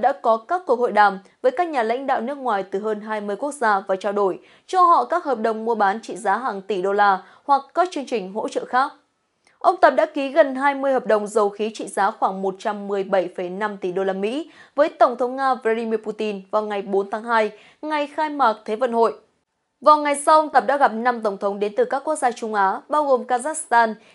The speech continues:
Kyrgyzstan, Uzbek, Tajik và Turkmen, cùng những quan chức khác. Mười ngày trước cuộc gặp trực tiếp, ông Tập đã nói chuyện với họ qua liên kết video và thông báo rằng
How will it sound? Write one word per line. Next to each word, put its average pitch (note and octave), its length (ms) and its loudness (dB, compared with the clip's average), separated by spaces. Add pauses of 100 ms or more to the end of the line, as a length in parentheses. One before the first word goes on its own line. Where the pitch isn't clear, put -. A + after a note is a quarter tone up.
(120)
Kyrgyzstan, C4+ 760 0 (260)
Uzbek, C#4+ 300 2 (340)
Tajik D#4+ 300 0 (100)
và G3 120 -6
Turkmen, A#3 340 0 (280)
cùng C#4 300 -4
những D4 260 -8
quan B3 200 0
chức B3 140 -12
khác. D4 280 -2 (640)
Mười C4+ 220 4
ngày C4 240 -2
trước F4+ 200 -4
cuộc C4+ 100 2
gặp A3 200 4
trực G#3+ 160 -8
tiếp, D4+ 120 2 (100)
ông B3+ 160 -4
Tập A3 220 2
đã A#3 180 -4
nói A#3+ 300 -4
chuyện G#3 240 -8
với G#3 100 -4
họ A#3+ 200 2 (100)
qua A#3+ 140 2
liên A#3 320 -2
kết D#4+ 260 -6
video G#3+ 380 4 (300)
và C#4+ 160 4 (100)
thông C#4 160 2
báo A3+ 140 6
rằng A#3+ 260 2